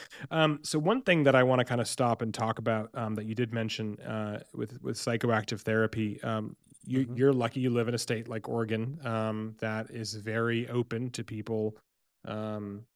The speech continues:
Speaker 1: trying what they need to try. And as, as someone myself who, I have a lot of friends and, and confidants and people I work with who have been experimenting more and more with these psychoactive compounds.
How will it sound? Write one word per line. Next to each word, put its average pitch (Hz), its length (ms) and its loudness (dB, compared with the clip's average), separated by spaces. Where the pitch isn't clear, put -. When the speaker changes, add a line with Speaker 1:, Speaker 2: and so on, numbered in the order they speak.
Speaker 1:
trying 110 640 -4
what 107 100 -2
they 120 100 -4
need 117 80 -6
to 120 100 -4
try. 143 260 4
And 120 140 0
as, 113 160 -4
as 135 180 -2
someone 196 260 0
myself 135 640 0
who, 117 340 -2
I 127 60 -6
have 123 80 -4
a 135 40 0
lot 139 100 4
of 127 60 0
friends 127 680 0
and, 123 180 -6
and 113 320 -8
confidants 120 640 0
and 120 140 -8
people 131 280 0
I 117 60 4
work 120 280 4
with 113 220 2
who 117 160 -2
have 107 340 -2
been 110 320 -2
experimenting 135 680 -2
more 151 180 4
and 131 100 2
more 117 320 6
with 104 240 -4
these 104 220 -6
psychoactive 107 640 -4
compounds. 107 580 -10